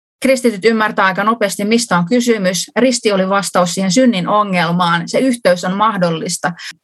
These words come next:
Jeesuksen kautta. Syntyy yhteys elävän Jumalan kanssa. Ja sitten on kysymysmerkki vielä viimeiseksi. Nyt kun tämän kaiken mä tiedän järjellä, niin mitä tää mulle merkitsee? Haluanko mä kenties nyt olla siinä kohdassa, että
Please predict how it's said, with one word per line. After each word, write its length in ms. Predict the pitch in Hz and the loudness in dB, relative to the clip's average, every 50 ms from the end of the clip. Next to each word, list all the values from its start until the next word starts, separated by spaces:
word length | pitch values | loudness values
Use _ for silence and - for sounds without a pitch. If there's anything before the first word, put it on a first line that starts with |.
| - 220 | 0 2
Jeesuksen 520 | 214 202 190 180 180 170 - - 165 170 | 2 2 2 -2 -4 -4 -2 0 0 2
kautta. 540 | 170 180 170 156 156 170 170 - - - - 170 - _ _ _ _ - - | 2 2 2 2 0 -4 -8 -10 -8 -8 -6 -8 -8 _ _ _ _ -4 0
Syntyy 400 | 262 269 262 233 180 202 180 170 | 2 2 2 2 0 -2 -2 -2
yhteys 420 | 170 190 175 - 175 165 170 170 | -2 -2 -4 -2 0 0 0 2
elävän 340 | 185 180 180 170 170 170 170 | 2 2 2 2 0 0 0
Jumalan 440 | 170 170 170 170 160 165 165 165 170 | 2 2 2 0 0 -2 -4 -4 -2
kanssa. 420 | 160 135 147 180 - - - - - _ _ _ _ _ _ _ _ _ _ _ _ - | -2 -2 -2 -2 -2 -2 -4 -6 -8 _ _ _ _ _ _ _ _ _ _ _ _ 0
Ja 60 | - 240 | 0 0
sitten 220 | 370 359 - 339 | 0 0 -2 0
on 60 | 320 | 2
kysymysmerkki 720 | - 427 427 370 330 277 240 233 247 240 208 175 - 226 214 | 2 2 2 2 2 2 2 2 2 0 0 0 0 0 2
vielä 220 | 214 214 208 208 | 2 2 2 2
viimeiseksi. 640 | 214 262 262 240 208 185 180 170 170 170 170 - 180 | 2 2 2 2 2 0 0 0 0 -2 -2 -2 0
Nyt 180 | 170 233 262 247 | 2 2 2 2
kun 120 | 285 269 | 0 0
tämän 160 | 294 302 277 | 2 2 2
kaiken 340 | 240 302 294 285 240 240 220 | 2 2 0 0 0 -2 -4
mä 200 | 208 202 208 208 - - | -2 -4 -4 -4 -2 0
tiedän 500 | 302 311 302 277 233 190 185 180 175 180 | 0 2 2 2 2 2 0 0 0 0
järjellä, 640 | 208 233 233 233 233 208 190 185 175 175 170 170 175 | 0 2 2 2 0 0 0 2 2 2 2 0 0
niin 200 | 175 170 175 170 - - - - | -2 -2 -4 -6 -10 -16 -8 -4
mitä 200 | 240 269 - 311 | -4 -2 -2 0
tää 140 | 247 247 240 | 0 2 2
mulle 200 | 240 247 247 254 | 2 2 2 2
merkitsee? 840 | 262 269 311 311 269 233 233 175 175 170 - - 196 185 185 185 175 170 _ _ _ _ _ _ _ - | 0 0 0 0 -2 -2 -2 -4 -4 -4 -2 -2 0 0 0 0 -2 -4 _ _ _ _ _ _ _ -2
Haluanko 400 | 277 277 285 262 240 226 196 233 | -2 0 2 2 0 0 0 0
mä 120 | 226 233 233 | 0 0 0
kenties 400 | 240 240 233 240 240 226 - 277 | 0 0 0 2 0 0 2 0
nyt 160 | 285 - - | 0 0 0
olla 160 | 220 190 190 | -4 -4 -2
siinä 320 | 185 - 233 208 196 185 | -2 0 0 0 0 0
kohdassa, 560 | 170 175 180 180 175 165 175 170 - - 175 165 | 0 0 0 2 0 -2 -2 -2 -2 -2 -2 -2
että 280 | 175 170 - 175 170 | -2 -2 -4 -4 -4